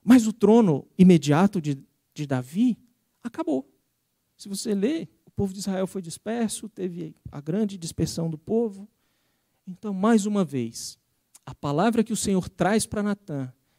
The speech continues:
é apontando para o reino sem fim, para o príncipe da paz,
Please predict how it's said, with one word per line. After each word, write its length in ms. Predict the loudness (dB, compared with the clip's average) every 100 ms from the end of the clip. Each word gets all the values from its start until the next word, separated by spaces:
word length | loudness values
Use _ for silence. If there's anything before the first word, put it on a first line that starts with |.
| _ -6
é 100 | -2
apontando 920 | -2 -2 -4 -4 -2 2 2 -2 -10 _ _ _ _ _ _ _ _ _
para 180 | -14 -8
o 60 | -8
reino 520 | -6 -6 -6 -8 -14 _ _
sem 240 | -12 -8 -8
fim, 400 | -10 -16 -16 -18 _ -2
para 160 | 2 2
o 60 |
príncipe 420 | 4 4 4 -2
da 120 | -6 -6
paz, 600 | -6 -8 -8 -14 -16